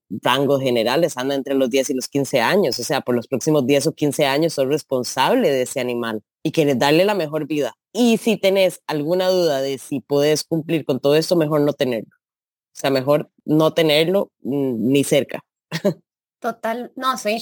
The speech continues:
Speaker 2: por supuesto, hay que, hay que evaluar todo esto, porque sí, un cachorrito se ve lindísimo, pero después vienen los problemas,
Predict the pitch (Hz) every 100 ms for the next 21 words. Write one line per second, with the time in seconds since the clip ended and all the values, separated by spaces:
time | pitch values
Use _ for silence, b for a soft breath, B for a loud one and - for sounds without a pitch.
0 | - 180 - - 233 240 - 202 196 -
1 | 277 - 226 - 262 269 254 254 277 269
2 | 269 285 330 320 - - 359 349 294 302
3 | 339 320 359 359 311 294 339 330 330 339
4 | 349 359 254 214 208 214 - 269 311 -
5 | B B B - 262 285 320 - 269 254
6 | 294 285 294 330 330 -